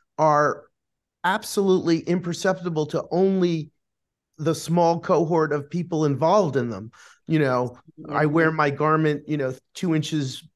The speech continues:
Speaker 1: you know, below my knee. I wear my garment two inches above my knee. I wrap a,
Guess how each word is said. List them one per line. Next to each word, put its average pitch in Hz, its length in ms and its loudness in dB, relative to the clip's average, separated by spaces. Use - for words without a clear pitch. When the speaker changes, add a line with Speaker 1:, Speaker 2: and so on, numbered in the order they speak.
Speaker 1:
you 175 180 -6
know, 143 160 0
below 143 340 2
my 156 180 2
knee. 147 300 0
I 135 100 0
wear 143 180 0
my 143 160 -2
garment 139 420 -4
two 143 180 -6
inches 135 320 -6
above 147 300 0
my 151 180 2
knee. 135 440 -2
I 127 120 -2
wrap 135 340 -2
a, 135 300 -4